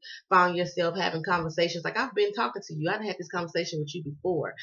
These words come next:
Like, there's this sense of, Libra, you guys literally being ten steps ahead of the game with your psychic abilities. Some of you all, there's a pouring. I'm hearing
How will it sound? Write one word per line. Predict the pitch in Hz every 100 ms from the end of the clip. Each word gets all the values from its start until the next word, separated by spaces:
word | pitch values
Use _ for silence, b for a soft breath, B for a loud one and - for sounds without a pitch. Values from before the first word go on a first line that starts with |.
| B B
Like, | 175 -
there's | 190 202 196
this | 190 -
sense | 196 190 -
of, | 160 170 156 147 B B -
Libra, | 180 202 170
you | 196
guys | 196 185 180 180 180 -
literally | 170 202 220 190 185 185 160
being | 175 175 170 165 160 - _ _ _ _ _ _ _ _ _ _ _ _ _ - _ _ _
ten | - 247 233
steps | 208 196 -
ahead | 185 190
of | 180
the | 165
game | 160 147 139 - 175 _ _ _ _ _
with | 156 170 165
your | 170
psychic | 165 165 160 165 156 - _
abilities. | 151 180 147 - 156 - - - _ _ _ _ _ _ _ _ _ _ _ _ - - _ _ _ _ _ _ _ _ _ _ _ _ _ _ _ - -
Some | - 185
of |
you | 185 180
all, | 175 160
there's | 170 165
a | 156 -
pouring. | 185 180 147 143
I'm | 160 165
hearing | 170 151